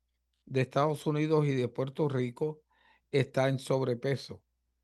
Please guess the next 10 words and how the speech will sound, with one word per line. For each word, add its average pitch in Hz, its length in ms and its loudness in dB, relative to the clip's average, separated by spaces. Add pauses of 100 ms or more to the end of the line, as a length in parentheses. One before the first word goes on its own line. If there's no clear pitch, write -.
(640)
Y 131 240 0
esto 180 280 2
es 160 180 -2
una 147 280 -2
predisposición, 175 960 -4
mm, 151 220 -6 (120)
que 131 240 0
nos 123 320 -6
lleva 147 640 -2
directamente 143 880 -2